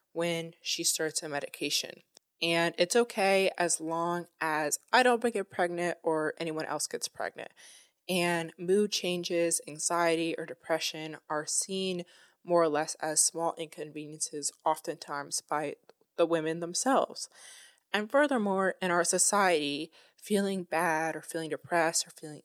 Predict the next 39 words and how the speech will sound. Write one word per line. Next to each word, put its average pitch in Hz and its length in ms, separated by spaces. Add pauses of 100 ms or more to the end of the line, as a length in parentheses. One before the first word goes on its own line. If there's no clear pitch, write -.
anxious 147 560 (120)
is 151 140 (440)
also 165 800
normalized. 160 960
And 151 320
I've 151 380
said 208 320
this 190 200
in 160 100
other 165 180
podcast 175 480
episodes, 156 640 (560)
that 170 340 (360)
just - 240
because 196 480
it's 165 260
normal, 175 540
just 175 260 (140)
because 165 240
it's 156 180
normal 165 540
to - 180
feel 165 400
depressed 156 760
or 156 120
feel 156 320
anxious, 151 480
because 156 440
we 160 80
know 175 160
there's 160 280
millions 208 360
of - 60
people 170 280
that 147 260
feel 151 140
depressed 143 440
and 147 180
anxious, 151 400